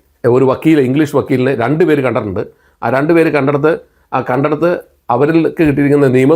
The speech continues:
ഉപ-, ഉപദേശം എന്ന് പറയുന്നത് ഈ ലെറ്റർ കൊടുത്ത് ഈ വിവാഹം മുടക്കിയതിൻ്റെ പുറകെ, പ-, പ-, പ-, വിവാഹം മുടക്കിയതിൻ്റെ പുറകിൽ ഒരു വളരെ കൃത്യമായ ഹ്യൂമൻ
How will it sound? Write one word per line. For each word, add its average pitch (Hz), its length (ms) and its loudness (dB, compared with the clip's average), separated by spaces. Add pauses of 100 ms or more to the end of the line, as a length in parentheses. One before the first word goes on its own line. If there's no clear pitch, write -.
ഉപ-, 131 220 -2
ഉപദേശം 123 280 0
എന്ന് 120 120 -2
പറയുന്നത് 101 280 -4 (600)
ഈ - 20 4 (140)
ലെറ്റർ 139 320 0
കൊടുത്ത് 143 240 0
ഈ 135 100 2
വിവാഹം 143 380 0
മുടക്കിയതിൻ്റെ 120 500 -4
പുറകെ, 110 260 -4 (320)
പ-, 123 240 -6
പ-, 123 240 -8
പ-, 113 160 -8 (400)
വിവാഹം 127 300 0
മുടക്കിയതിൻ്റെ 123 460 -2 (520)
പുറകിൽ 135 300 0
ഒരു 123 140 2
വളരെ 135 240 0
കൃത്യമായ 139 380 0 (100)
ഹ്യൂമൻ 117 220 -2